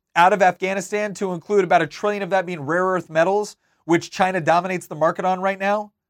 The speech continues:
Because if China gets in there, there's only a few ways to get goods out of Afghanistan. You can either take it west, you can take it south through Pakistan in order to get to the ports in Pakistan, or you can take it east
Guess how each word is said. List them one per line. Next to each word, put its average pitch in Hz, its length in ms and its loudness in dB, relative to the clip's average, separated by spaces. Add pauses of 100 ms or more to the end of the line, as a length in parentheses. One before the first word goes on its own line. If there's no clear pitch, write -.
(800)
Because 180 200 -2
if 175 100 -4
China 254 300 2
gets 202 200 0
in 254 180 -2
there, 143 360 -2 (640)
there's 180 220 4
only 226 180 6
a 190 40 4
few 254 200 -2
ways 240 320 2
to 185 80 -6
get 175 300 2
goods 185 440 4
out 185 180 6
of 185 80 0
Afghanistan. 190 640 -2
You 139 80 -6
can 165 80 0
either 165 200 2
take 170 220 -4
it 151 80 -4
west, 220 400 4 (160)
you 165 100 -2
can 151 120 -6
take 170 160 -4
it 156 80 -4
south 208 300 2
through 180 100 -10
Pakistan 202 520 -4
in 202 100 -6
order 180 180 -2
to - 20 -4
get 170 140 -6
to 170 80 -14
the 151 80 -8
ports 202 260 -6
in 147 80 -12
Pakistan, 196 580 -4 (220)
or 180 140 2
you 196 80 0
can 180 120 -4
take 202 200 0
it 208 160 -6
east 247 500 -4